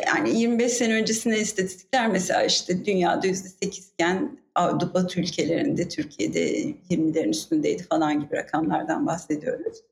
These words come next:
Fena değil, üçe katlamışsınız. E, dolayısıyla şey, e, yani kadınların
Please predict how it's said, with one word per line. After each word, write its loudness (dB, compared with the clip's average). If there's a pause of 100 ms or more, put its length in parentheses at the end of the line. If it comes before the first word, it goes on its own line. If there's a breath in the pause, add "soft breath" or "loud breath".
Fena 2
değil, 2
üçe -2
katlamışsınız. -4 (880)
E, 2 (1040)
dolayısıyla 2
şey, 0
e, 2 (160)
yani 4
kadınların 2